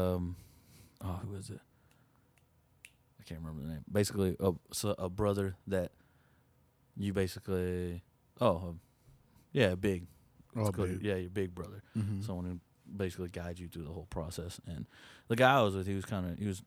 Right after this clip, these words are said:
Speaker 1: a kind guy. He was nice. And he told me that night, he said, "You ain't gotta chug it." You know, but the other guys in my, in my pledge class, they were chugging theirs, and I'm like, I looked at him, I said, "Look, I like you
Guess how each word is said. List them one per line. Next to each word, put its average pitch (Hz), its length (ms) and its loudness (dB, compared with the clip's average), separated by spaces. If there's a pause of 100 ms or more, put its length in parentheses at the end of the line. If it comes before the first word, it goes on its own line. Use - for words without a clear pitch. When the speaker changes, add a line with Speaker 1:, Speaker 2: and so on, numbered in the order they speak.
Speaker 1:
a 85 240 -4 (180)
kind 90 320 -4
guy. 87 300 -8 (120)
He 95 60 -12
was 90 160 -14
nice. 87 400 -12 (580)
And 92 200 -6
he 98 100 -2
told 95 220 0
me 92 80 -2
that 87 120 -4
night, 92 160 -2
he 95 80 -4
said, 92 120 -8
"You 92 120 -6
ain't 90 100 -6
gotta 85 160 -14
chug 90 240 -14
it." 90 140 -16
You 98 100 -8
know, 87 60 -8 (220)
but 92 240 -10
the 95 100 -12
other 107 200 2
guys 92 360 -8
in 95 100 -8
my, 90 140 -6 (440)
in 92 60 0
my 87 120 2
pledge 90 320 2
class, 87 380 -4 (500)
they 101 180 2
were 95 140 0
chugging 95 300 -2
theirs, 107 280 0
and 92 80 -4
I'm 87 120 -4
like, 87 180 -6
I 98 60 0
looked 98 240 -2
at 101 140 0
him, 98 100 -2
I 90 60 -4
said, 85 160 -10
"Look, 85 260 -12
I 85 80 -8
like 107 280 -8
you 131 160 -6